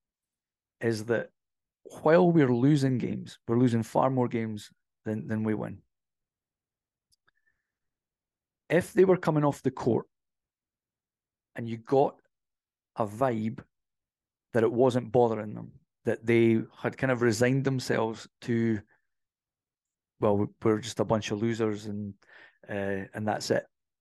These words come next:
You know, and you see that on social media where, you know,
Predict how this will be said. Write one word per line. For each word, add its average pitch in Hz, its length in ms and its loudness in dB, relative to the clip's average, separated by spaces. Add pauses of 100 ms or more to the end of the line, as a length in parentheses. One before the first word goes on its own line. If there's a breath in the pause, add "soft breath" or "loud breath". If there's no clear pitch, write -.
(180)
You 110 80 -2
know, 113 60 4
and 117 100 0
you 120 80 2
see - 180 0
that 165 100 4
on 165 120 -2
social 120 360 -6
media - 360 -6 (800)
where, 113 440 2 (1080 soft breath)
you 104 80 -2
know, 101 80 -4